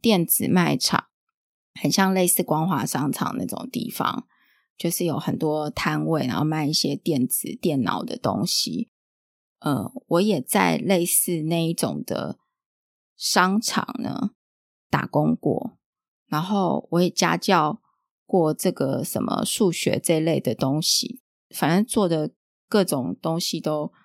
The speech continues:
做过，那也记不太清楚了。然后后来呢，大概就是，呃，比较正式开始找工作的时候，哇，一开始都会很希望说，最好，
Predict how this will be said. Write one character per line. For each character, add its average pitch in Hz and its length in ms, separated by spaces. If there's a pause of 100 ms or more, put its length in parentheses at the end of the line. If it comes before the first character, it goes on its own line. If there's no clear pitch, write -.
(400)
做 160 260
过， - 460
那 175 320 (720)
也 143 120
记 - 180
不 170 60
太 175 260
清 151 240
楚 - 280
了。 - 160
然 170 160
后 220 300 (640)
后 269 340
来 156 320
呢， 165 540
大 214 200
概 196 360
就 190 200
是， 185 360 (560)
呃， 151 480
比 - 140
较 226 160
正 240 320
式 - 240
开 185 280
始 - 220
找 - 240
工 160 260
作 165 260
的 - 60
时 - 220
候， 185 280
哇， 165 240
一 208 120
开 202 240
始 147 200
都 151 200
会 156 160
很 175 200
希 - 240
望 143 240
说， 143 400 (540)
最 208 280
好， - 440